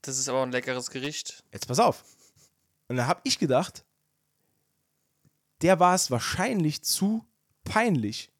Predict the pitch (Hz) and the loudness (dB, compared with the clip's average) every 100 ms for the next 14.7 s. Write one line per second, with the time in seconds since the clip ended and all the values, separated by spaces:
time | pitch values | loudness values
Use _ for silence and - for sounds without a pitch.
0 | _ _ _ - 262 - 165 139 135 120 | _ _ _ 0 2 2 0 0 -2 -2
1 | - 123 131 180 185 160 190 143 135 - | -2 0 2 4 4 4 4 2 -2 -4
2 | 110 98 101 156 - _ _ _ _ _ | -6 -4 -6 -8 -10 _ _ _ _ _
3 | _ _ _ _ _ _ _ _ _ - | _ _ _ _ _ _ _ _ _ 4
4 | 196 165 175 - 151 143 190 277 135 151 | 6 6 4 2 0 0 4 6 6 4
5 | - _ - 127 - - 127 117 151 220 | 0 _ 2 2 2 0 0 2 2 4
6 | 247 233 226 - 233 233 185 175 190 185 | 2 2 2 2 0 4 6 6 6 6
7 | 135 120 - - 370 - 175 165 - _ | 2 -4 2 4 4 2 0 -4 -10 _
8 | _ _ _ _ _ _ 156 156 - - | _ _ _ _ _ _ 0 0 -2 6
9 | 285 359 196 143 151 156 156 139 - - | 6 6 0 2 2 2 2 2 0 2
10 | 220 240 196 165 180 202 170 151 113 98 | 4 4 4 6 4 4 0 0 0 -6
11 | 87 - - _ 143 135 139 151 _ _ | -8 -12 -18 _ -10 -8 -10 -12 _ _
12 | _ _ _ _ _ _ _ _ _ _ | _ _ _ _ _ _ _ _ _ _
13 | _ _ 127 143 107 101 101 143 - - | _ _ -2 -2 0 -2 -2 -4 -6 -18
14 | - _ _ - - 127 - | -20 _ _ -10 -6 -6 -10